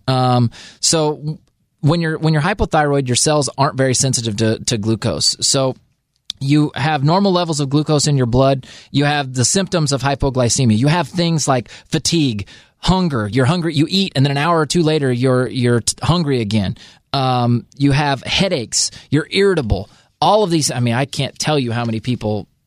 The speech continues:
have this sort of stuff going on. And since your cells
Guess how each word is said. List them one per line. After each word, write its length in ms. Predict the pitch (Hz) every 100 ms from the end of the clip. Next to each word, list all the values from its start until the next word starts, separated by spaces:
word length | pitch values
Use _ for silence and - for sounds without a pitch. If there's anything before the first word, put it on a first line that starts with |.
| -
have 340 | - 120 110
this 180 | 110 123
sort 200 | - 113
of 80 | 107
stuff 240 | 120 113
going 320 | 117 117 107
on. 280 | 113 104 117 - _ _ _ - -
And 140 | 160
since 220 | - 202
your 100 | 180
cells 380 | 160 202 208 202